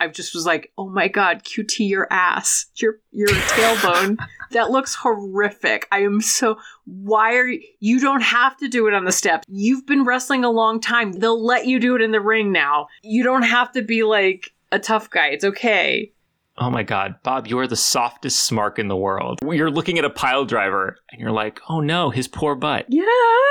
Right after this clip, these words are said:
Speaker 2: His poor butt landing on those steps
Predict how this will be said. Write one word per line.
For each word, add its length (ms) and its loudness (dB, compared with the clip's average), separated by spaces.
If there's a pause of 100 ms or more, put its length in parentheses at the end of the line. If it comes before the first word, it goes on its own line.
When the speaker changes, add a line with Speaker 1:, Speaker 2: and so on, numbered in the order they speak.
(360)
Speaker 2:
His 200 0
poor 320 0
butt 320 0
landing 340 0
on 140 0
those 200 0
steps 580 -2